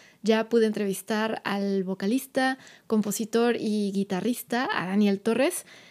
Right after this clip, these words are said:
y esta vez tocó platicar con el pianista. Todos tienen, eh, caminos, trayectorias muy interesantes. Hablando particularmente del invitado, pues él logró encontrar elementos de su identidad, de su sonido como pianista,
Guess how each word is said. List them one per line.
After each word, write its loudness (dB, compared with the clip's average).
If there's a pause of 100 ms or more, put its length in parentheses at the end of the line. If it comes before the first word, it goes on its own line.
(100)
y 6
esta 2
vez 2
tocó 0
platicar 0
con 2
el 0
pianista. 0 (480)
Todos 2
tienen, 2 (160)
eh, 0
caminos, 2 (160)
trayectorias 0 (100)
muy 0
interesantes. -4 (400)
Hablando -2
particularmente 2
del 2
invitado, 2 (380)
pues 6
él 4
logró 4
encontrar -2
elementos 0
de 2
su -4
identidad, 0
de -2
su -6
sonido 4
como -2
pianista, -2